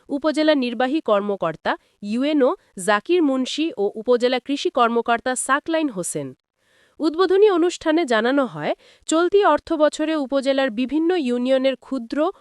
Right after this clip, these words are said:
ও প্রান্তিক কৃষকদের মাঝে উন্নতমানের বিনামূল্যে উফশী ও হাইব্রিড ধান বীজ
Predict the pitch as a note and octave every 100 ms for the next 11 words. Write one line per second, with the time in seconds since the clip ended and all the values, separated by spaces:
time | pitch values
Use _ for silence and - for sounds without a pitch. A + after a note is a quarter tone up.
0 | _ - G#3 B3 B3 C#4+ F#4+ - C#4 -
1 | C4+ A3 A#3 F#3+ E3+ D#3+ A#3 - - _
2 | - D4 D#4+ F4+ F4+ F4 E4+ F4 G#3 A#3+
3 | D#4 E4 D#4+ D4+ D#4 - C4 - - D#4+
4 | D4 A3 F3 G3 G3 A#3+ F#3 E3+ F3+ G3
5 | F3+ F#3+ G#3+